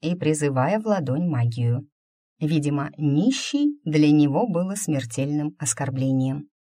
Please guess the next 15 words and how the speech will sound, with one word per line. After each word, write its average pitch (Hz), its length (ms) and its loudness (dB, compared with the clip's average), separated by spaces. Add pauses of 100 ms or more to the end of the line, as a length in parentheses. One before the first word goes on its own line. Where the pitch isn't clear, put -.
(220)
Я, 185 260 2
глядя 139 340 2
на 139 180 0
этого 143 260 -4
типа, 269 320 -4 (360)
подумала, 165 440 -2
что 151 220 -4
для 143 180 0
него 156 360 2
быть 139 280 -2
парнем — 196 500 -2 (260)
это 170 180 -2
вопрос 175 380 -4
пола, 110 400 -4 (140)
аристократом — 151 840 -2